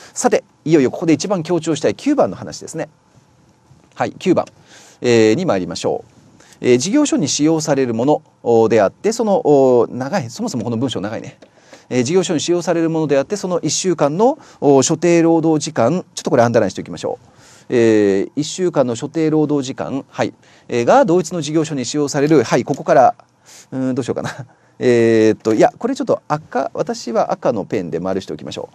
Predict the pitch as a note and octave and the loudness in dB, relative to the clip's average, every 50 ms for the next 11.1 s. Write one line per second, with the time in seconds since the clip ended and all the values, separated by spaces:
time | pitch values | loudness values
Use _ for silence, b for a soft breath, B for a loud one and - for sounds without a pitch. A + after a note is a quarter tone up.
0 | B B B B B - - - A3+ A#3+ B3+ C4 C4+ C4 A#3 - B3+ B3+ B3+ B3+ | B B B B B -18 -12 -8 -8 -6 -4 -4 -6 -6 -6 -4 -4 -2 -2 -2
1 | B3+ A#3+ A#3+ A#3+ A#3 A3+ A3+ A#3 A#3+ A#3+ A#3+ A#3 A3 A#3+ A#3+ A#3 A#3 A3+ - A3+ | -2 -2 -2 -2 0 0 2 2 2 2 0 0 0 0 0 0 0 -2 -2 -2
2 | G3 G3 G3 G#3 B3+ D4+ D#4+ D4+ - - _ - - C#3 G#2 F#2+ G2+ G2+ A#2 G2 | -2 -2 -2 -2 -2 -2 -2 -2 -4 -8 _ -4 -2 -2 0 0 -2 -2 -2 -4
3 | F#2 E2+ E2 - - - - b b b b _ C#3+ C3+ - - C#3 C3 B2 F3+ | -4 -6 -8 -12 -12 -18 -20 b b b b _ -8 -8 -6 -4 -4 -2 -2 0
4 | G#3+ D4 C#4 G#3 - E3+ D#3 D#3+ C#3+ C3+ C3 B2+ A#2 A#2 G#2+ G2 G2 - C2+ - | 0 0 -2 -2 -4 -4 0 0 2 2 2 2 0 0 -2 -2 -6 -10 -12 -14
5 | - - E3+ G#3 - - D#3+ C3+ - G#3+ G#3+ G3 C#3 A2 F#2 D#2 - - - - | -8 -2 0 0 2 2 -2 2 4 4 4 4 2 0 -2 -4 -8 -12 -20 -20
6 | _ _ b b b b b b b b b - C3+ C#3 D3 E3+ F#3+ G#3 G#3+ A3 | _ _ b b b b b b b b b -2 2 4 4 4 4 2 -2 -4
7 | G#3 G3 G#3+ G#3 G#3 G3+ G3+ G3 G3 G3 G3+ G3 F3+ - - F#3 F#3 F#3+ F#3 F#3+ | -2 -2 -2 -2 0 0 -2 0 -2 -2 -2 -2 -4 -4 -2 -2 -2 -2 -4 -4
8 | F#3 F#3 F#3+ F#3+ G3 F3+ D#3 C3 A2 A#2+ D#3+ E3 - C3+ D3+ C#3 - - G#3+ B3+ | -4 -4 -4 -2 0 0 0 0 0 0 -2 -4 0 2 2 2 4 2 2 2
9 | C#4 B3 F#3 D#3 D#3 D3 D3 D3+ D3+ D3+ C3+ C#3 C#3 - C#3 C3+ C3+ C3+ C3+ C3+ | 2 0 -2 -2 -2 -2 -2 -2 -2 -4 -4 -6 -6 -6 -4 -2 -2 0 2 2
10 | C3+ C3+ C3+ B2+ D3+ D3+ D3+ C4 C4+ A#3 D#3 A#2+ G2 F#2 - - A#1+ - - D3+ | 2 2 2 2 0 0 -2 -4 -6 -6 -6 -6 -8 -8 -10 -12 -14 -14 -14 -16
11 | - - | -16 -18